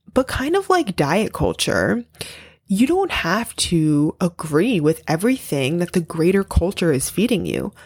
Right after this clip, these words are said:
Like, you get to stop and choose, "Is this even true for me?" So I didn't share this part of my experience because I wanted to save it to the end till we got to this part of the episode.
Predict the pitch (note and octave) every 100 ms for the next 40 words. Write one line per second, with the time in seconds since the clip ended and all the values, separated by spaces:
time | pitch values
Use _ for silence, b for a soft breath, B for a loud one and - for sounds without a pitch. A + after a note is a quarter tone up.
0 | B G#3 F3 E3+ A3+ - D4+ D4 C#4 -
1 | A#2+ D3 G#3 F#3+ - C#3 C3+ F3+ A#3+ -
2 | B B - A#3+ - C4+ - G3 F#3+ E3+
3 | E3 E3+ - - D3 C#3 D#3+ F3+ - -
4 | - B B B - - G3 F#3+ F#3 F3+
5 | - _ _ - F#3+ F#3 G#3+ B3 C4 F3+
6 | G3+ F#3 - E3 D#3+ - D3+ D#3 D3 -
7 | - D4+ A3+ G#3+ - F#3+ E3 D#3 D#3 E3+
8 | F3 D3+ D3 - D3 - C3+ E3 F3+ D#3+
9 | D3+ C#3+ D3+ D3+ C#3+ - D3+ C#3+ - D#3
10 | C#3+ - - A#3+ - C#3+ C#3 E3